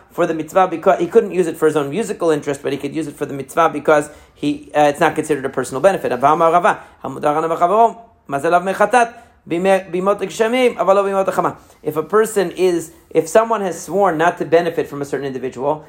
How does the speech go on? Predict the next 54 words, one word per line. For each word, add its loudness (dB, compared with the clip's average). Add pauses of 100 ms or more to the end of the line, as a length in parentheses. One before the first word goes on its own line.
(140)
that 4
individual 0
can -4
still -2
spray 0
on 0
them 2 (220)
the -4 (340)
ashes 2
of 0
the 2
para 4
aduma, 0
the 0
water 4
of -4
the -4
para 2
aduma, -2 (260)
only 2
in 0
the 2
wintertime, 0
but 0
not 4
in -4
the -8
summertime. -4
Why? 0
Because -2
in -4
the -4
wintertime -4
it's -10
purely -4
for -6
the -8
mitzvah. 0
It's -12
cold 2
out. 4
You -8
don't -4
really -6
want 0
water 2
being -6
splashed -4
on -6
you. -10
But -10
during -2
the -10
summer, 0